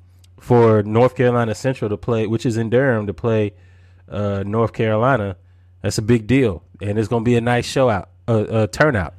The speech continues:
So shout out to North Carolina for doing their thing, man.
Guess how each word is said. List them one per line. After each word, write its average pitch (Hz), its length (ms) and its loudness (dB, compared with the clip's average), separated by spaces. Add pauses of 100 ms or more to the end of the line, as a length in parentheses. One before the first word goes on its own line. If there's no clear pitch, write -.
So 98 240 2
shout 123 240 4
out 123 200 4
to 98 280 -6
North 110 260 2
Carolina 104 380 2
for 98 100 -10
doing 92 260 -4
their 92 120 -4
thing, 92 340 -4
man. 80 180 -8